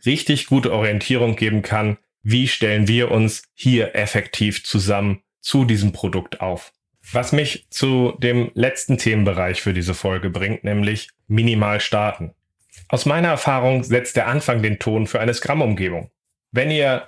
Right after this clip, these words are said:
übervorsichtig perfekte Absprachen von Rollen versucht habt zu schaffen und Verantwortlichkeiten, wenn ihr versucht habt,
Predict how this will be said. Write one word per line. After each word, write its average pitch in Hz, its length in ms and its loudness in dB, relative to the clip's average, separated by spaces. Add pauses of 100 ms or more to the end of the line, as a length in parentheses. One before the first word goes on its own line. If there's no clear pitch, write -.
übervorsichtig 131 1040 0
perfekte 156 720 -4
Absprachen 131 640 -2
von 120 200 0
Rollen 127 300 2
versucht 107 460 -2
habt - 180 -6
zu - 100 -6
schaffen 92 500 -6
und 98 120 -6
Verantwortlichkeiten, 107 1200 -4 (260)
wenn 117 120 0
ihr 123 80 0
versucht 131 360 0
habt, 123 240 -2